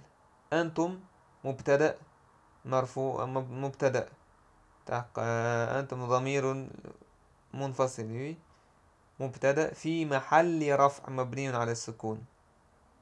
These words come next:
رفعا جحا مبني، آم، رفعا جح ليرين دو إذا تحق-، آه، مبني دو إذا سكون تحت.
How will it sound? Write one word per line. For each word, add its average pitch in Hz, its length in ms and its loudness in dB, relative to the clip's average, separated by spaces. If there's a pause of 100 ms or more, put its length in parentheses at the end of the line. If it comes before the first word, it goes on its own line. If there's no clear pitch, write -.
(480)
رفعا 127 420 2
جحا 123 440 -2
مبني، 120 680 -4 (120)
آم، 117 840 -8
رفعا 139 340 2
جح 127 200 -2
ليرين 120 460 0
دو 117 60 -6
إذا 147 340 -4 (880)
تحق-، - 360 -12
آه، 110 400 -6 (2000)
مبني 131 460 -2
دو 127 100 -2
إذا 139 80 -2
سكون 113 440 -8
تحت. - 220 -12